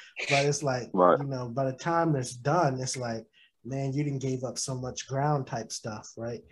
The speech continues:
Speaker 1: And they try
Speaker 2: Exactly.
Speaker 1: to make it seem like that. The one thing I really hate is they, they try to make it seem like Elon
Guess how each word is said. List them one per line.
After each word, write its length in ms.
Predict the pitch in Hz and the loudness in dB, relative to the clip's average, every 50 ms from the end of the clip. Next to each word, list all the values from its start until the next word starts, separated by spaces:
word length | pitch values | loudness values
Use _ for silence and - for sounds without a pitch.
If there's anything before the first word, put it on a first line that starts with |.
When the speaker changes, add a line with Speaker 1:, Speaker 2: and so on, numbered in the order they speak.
| _ _ _ _ _ _ _ - | _ _ _ _ _ _ _ -12
Speaker 1:
And 340 | 127 127 127 120 120 131 127 | -10 -10 -8 -8 -8 -6 -2
they 220 | - - 156 - - - | 0 2 4 6 6 6
try 120 | - 185 180 | 6 4 4
Speaker 2:
Exactly. 100 | 165 147 | 4 4
Speaker 1:
to 60 | 135 | 4
make 240 | 143 156 165 165 160 | 6 4 4 4 4
it 120 | 156 131 123 | 2 2 2
seem 340 | - - 156 156 151 147 147 | 2 2 4 4 4 4 4
like 280 | 139 139 139 - - | 4 2 0 0 -4
that. 160 | - 135 135 | -6 -4 -4
The 60 | 135 135 | -4 -4
one 360 | 131 131 151 165 190 214 214 | -2 2 4 6 6 6 4
thing 240 | - 226 202 185 170 | 4 2 2 4 4
I 100 | 160 156 | 4 4
really 300 | 156 160 165 160 151 139 | 4 4 4 4 2 2
hate 240 | 143 151 143 131 - - | 4 2 2 0 -2 -8
is 160 | 139 127 120 | -12 -10 -6
they, 220 | 131 131 123 117 - - - - - - - | -6 -6 -6 -6 -12 -16 -20 -20 -20 -14 -2
they 120 | - 143 147 | 0 0 2
try 180 | - 196 185 | 4 6 6
to 80 | 170 147 | 6 6
make 220 | 147 160 165 160 | 6 6 4 4
it 80 | 156 143 | 2 0
seem 320 | - - - 151 151 151 | 0 2 4 4 4 4
like 220 | 143 131 123 117 - 151 | 4 2 0 -2 -2 2
Elon 580 | 151 160 151 156 143 139 135 135 135 131 131 | 2 4 4 6 6 6 6 6 4 2 0